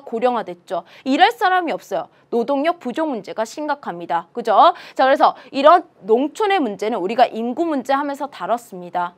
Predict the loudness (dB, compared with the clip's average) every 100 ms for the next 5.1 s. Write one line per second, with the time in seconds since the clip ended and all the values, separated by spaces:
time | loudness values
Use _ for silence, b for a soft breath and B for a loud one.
0 | _ -2 0 -4 -4 -2 0 -2 -2 0
1 | 2 0 -2 -6 -2 -2 -4 -8 -4 -4
2 | -6 B -10 -8 -4 -4 -4 -4 -2 -4
3 | -2 -4 -2 -4 -2 -2 -2 -2 -2 0
4 | 0 -2 -4 -4 -4 -4 -8 -2 4 6